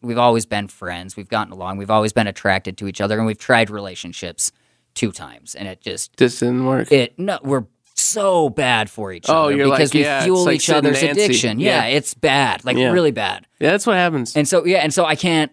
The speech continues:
Speaker 1: like, we just had to not be around each other.
Speaker 2: Sorry, that's, I just sounded judgmental.
Speaker 1: Oh, well, no, no, no, no. It's,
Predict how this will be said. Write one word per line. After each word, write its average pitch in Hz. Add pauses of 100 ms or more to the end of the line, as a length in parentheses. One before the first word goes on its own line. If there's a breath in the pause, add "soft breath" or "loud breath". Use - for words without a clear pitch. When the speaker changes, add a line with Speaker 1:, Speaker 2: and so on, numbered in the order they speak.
Speaker 1:
like, 123
we 123
just 117
had 113
to 113
not 92 (260)
be 113
around 135
each 104
other. 95
Speaker 2:
Sorry, 131
that's, 120
I 139
just 156
sounded 120
judgmental. 113
Speaker 1:
Oh, 202
well, 220
no, 220
no, 180
no, 165
no. 156
It's, -